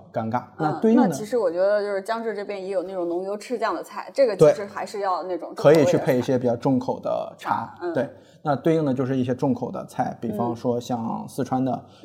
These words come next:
Speaker 1: 小伙伴，
Speaker 2: 嗯。
Speaker 1: 他们再去吃一些比较辣的菜，像北方的一些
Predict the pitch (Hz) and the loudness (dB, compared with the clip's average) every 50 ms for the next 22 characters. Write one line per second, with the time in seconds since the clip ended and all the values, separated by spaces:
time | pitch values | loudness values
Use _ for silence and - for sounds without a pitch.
0 | - 104 98 110 110 110 107 120 120 117 107 - - 113 113 113 117 117 117 - | -10 -6 -4 -4 -4 -2 0 0 0 0 0 -4 -4 -4 -2 -2 -2 -4 -6 -6
1 | 117 107 - - 123 120 117 113 - 117 113 117 156 180 202 - 123 139 139 127 | -8 -8 -8 -6 -4 -2 -2 -2 -4 -6 -8 -8 -6 -6 -4 -2 0 0 0 0
2 | 113 - - - - - - - 95 - - 120 - - - - - - 123 113 | -2 -4 -4 -4 -6 -6 -6 -10 -8 -6 -4 -4 -4 -4 -6 -8 -8 -4 -4 -2
3 | 113 113 123 - - - 123 127 127 131 127 - - - 110 120 - - 113 113 | -2 -4 -4 -6 -4 -2 0 0 0 0 0 0 -2 -4 -6 -8 -6 -4 -4 -4
4 | 110 | -4